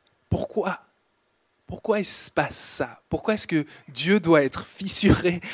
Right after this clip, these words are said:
pour pouvoir nous prendre vers lui ?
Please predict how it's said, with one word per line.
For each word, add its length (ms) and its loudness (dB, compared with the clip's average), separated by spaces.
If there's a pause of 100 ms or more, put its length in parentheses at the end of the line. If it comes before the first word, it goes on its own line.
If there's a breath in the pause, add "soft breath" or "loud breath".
(100)
pour 140 8
pouvoir 460 0 (240 loud breath)
nous 120 2
prendre 520 -6 (300 soft breath)
vers 200 -2
lui ? 400 -14